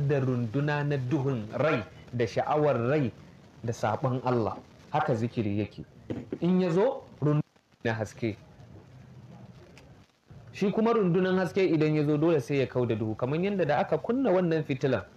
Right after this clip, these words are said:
sai gaba ɗaya ba mu ganin wannan duhu. To zikiri idan ya yi na so a jiki, ya yi na so a zuciya,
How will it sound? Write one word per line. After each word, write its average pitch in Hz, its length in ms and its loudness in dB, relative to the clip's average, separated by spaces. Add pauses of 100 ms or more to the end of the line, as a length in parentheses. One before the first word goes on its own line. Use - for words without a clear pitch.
(220)
sai 165 160 0
gaba 147 260 4
ɗaya 147 180 2
ba 156 140 4
mu 139 120 0
ganin 117 240 2
wannan 117 320 -2
duhu. 95 220 -6 (880)
To 160 160 2
zikiri 202 480 2
idan 185 260 2
ya 190 60 4
yi 190 120 2
na 180 160 2
so 175 240 2
a 147 100 2
jiki, 127 420 0
ya 170 60 4
yi 185 100 2
na 165 140 2
so 156 220 2
a 139 120 4
zuciya, 117 560 2